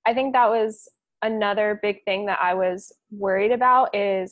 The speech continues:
how are these exams in P T school gonna go? How is my anxiety gonna be during the exams? And I know during first semester, you are gonna have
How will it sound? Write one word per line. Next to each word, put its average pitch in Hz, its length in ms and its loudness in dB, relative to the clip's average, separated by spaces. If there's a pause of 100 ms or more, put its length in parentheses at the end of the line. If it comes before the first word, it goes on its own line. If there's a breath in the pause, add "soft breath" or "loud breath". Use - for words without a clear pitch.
how 220 160 2
are 226 140 2
these 226 260 -4
exams 196 440 -4
in 202 100 -8
P 220 160 -8
T 202 140 -10
school 196 460 -6
gonna 185 280 -10
go? 277 560 4 (640)
How 226 360 2
is 226 160 2
my 208 220 -4
anxiety 226 680 0
gonna 269 200 -2
be 262 160 -4
during 247 300 -6
the 247 160 -4
exams? 240 800 -4 (380)
And 208 520 0 (1300)
I 233 60 2
know 262 160 4
during 254 240 2
first 220 220 -2
semester, 240 380 0
you 277 180 2
are 277 140 4
gonna 208 180 -2
have 190 240 -4